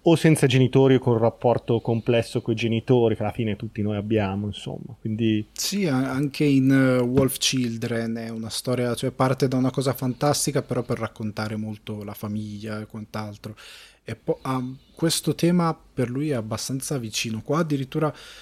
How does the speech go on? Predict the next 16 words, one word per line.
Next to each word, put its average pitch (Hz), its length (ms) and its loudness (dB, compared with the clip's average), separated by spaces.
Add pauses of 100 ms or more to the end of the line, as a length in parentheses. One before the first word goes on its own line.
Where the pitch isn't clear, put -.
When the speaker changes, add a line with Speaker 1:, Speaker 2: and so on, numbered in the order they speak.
(280)
Speaker 2:
ehm, 113 440 -4
da 117 140 -2
quello 139 260 4
che 131 340 4 (500)
capiamo 139 400 2
della 131 220 4
trama, 156 300 2
c'è - 120 -2
questa 117 220 -2
ragazza 123 340 -2
Suzu 143 400 -2
di 131 160 -4
diciassette 113 580 -4
anni 147 280 2
che 131 120 -2
praticamente, 127 920 0